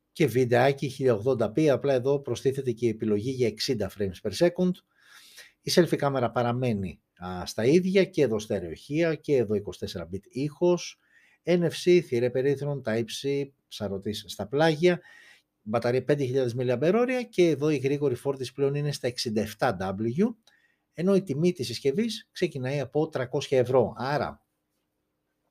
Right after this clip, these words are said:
συνοψίζουμε λοιπόν, εδώ έχουμε το Mi τέσσερα Pro, Poco Mi τέσσερα Pro, εδώ έχουμε το Poco X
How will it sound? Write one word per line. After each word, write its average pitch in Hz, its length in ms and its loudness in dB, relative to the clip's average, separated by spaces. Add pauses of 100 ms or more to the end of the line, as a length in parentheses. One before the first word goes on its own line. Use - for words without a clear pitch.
(140)
συνοψίζουμε 113 640 0
λοιπόν, 165 360 0 (400)
εδώ 110 460 4
έχουμε 95 400 -4
το 95 280 -6
Mi 113 160 -2
τέσσερα 92 520 -6 (100)
Pro, 147 180 2 (580)
Poco 101 540 -4
Mi 95 140 -2
τέσσερα 85 440 -8
Pro, 160 140 2 (320)
εδώ 95 240 -2
έχουμε 123 200 -4
το 107 180 -8
Poco 123 400 0
X 107 140 -6